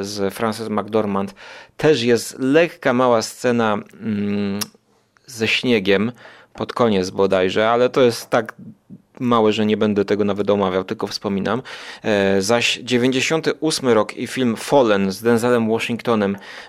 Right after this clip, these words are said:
bardzo słabo oceniłem, cztery na dziesięć. To jest tam s-, znowu pod koniec też właśnie scena śmierci,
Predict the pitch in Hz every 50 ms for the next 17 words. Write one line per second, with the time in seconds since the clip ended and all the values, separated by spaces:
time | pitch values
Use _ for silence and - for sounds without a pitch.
0 | - 107 107 135 139 131 110 117 107 - - 120 107 101 104 104 104 - 110 107
1 | 107 104 104 104 101 - - 117 113 113 107 104 101 107 117 113 - 113 113 110
2 | - - - - - - - - - _ - 123 120 117 113 117 120 117 - -
3 | - - 110 107 107 107 101 - - 113 107 107 110 117 110 110 110 104 - 113
4 | - - 120 113 113 107 - - - 120 110 107 101 107 104 101 - 117 107 107
5 | - - 113 110 104 101 - - 117 113 110 110 107 - - 110 101